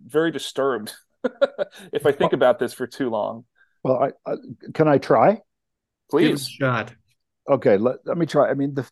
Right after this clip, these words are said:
Speaker 2: the fact that, John, you invited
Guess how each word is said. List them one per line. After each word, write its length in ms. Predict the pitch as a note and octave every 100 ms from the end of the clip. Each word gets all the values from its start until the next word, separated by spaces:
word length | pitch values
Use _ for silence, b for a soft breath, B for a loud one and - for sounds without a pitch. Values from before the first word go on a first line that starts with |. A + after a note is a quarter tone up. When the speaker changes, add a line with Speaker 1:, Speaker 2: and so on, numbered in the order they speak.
| A2+
Speaker 2:
the 140 | A2+
fact 680 | A2 - C#3 C3+ D#3+ - - G#2
that, 220 | F2 G2+ - - _ A#2
John, 420 | F2+ A#2+ A2+ G2
you 280 | F2+ G2 A2
invited 600 | G#2+ F#2 F#2 F2+ F2 E2